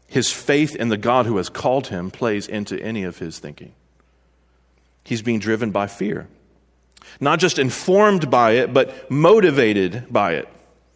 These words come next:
There's a difference between being informed by your fear and being motivated or driven by your fear.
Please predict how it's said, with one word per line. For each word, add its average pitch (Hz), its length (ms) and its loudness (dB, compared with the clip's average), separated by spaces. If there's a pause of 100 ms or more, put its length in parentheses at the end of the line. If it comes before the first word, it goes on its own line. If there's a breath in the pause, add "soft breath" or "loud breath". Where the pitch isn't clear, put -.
(260)
There's 113 180 0
a 123 40 -2
difference 120 440 0
between 123 220 -2
being 117 200 -2
informed 165 640 2
by 123 120 4
your 110 140 0
fear 104 260 -2
and 104 80 -2
being 101 200 -4
motivated 98 640 0 (500 soft breath)
or 82 60 -12
driven 104 460 -2
by 87 280 -4 (360 soft breath)
your 90 160 -6
fear. - 360 -12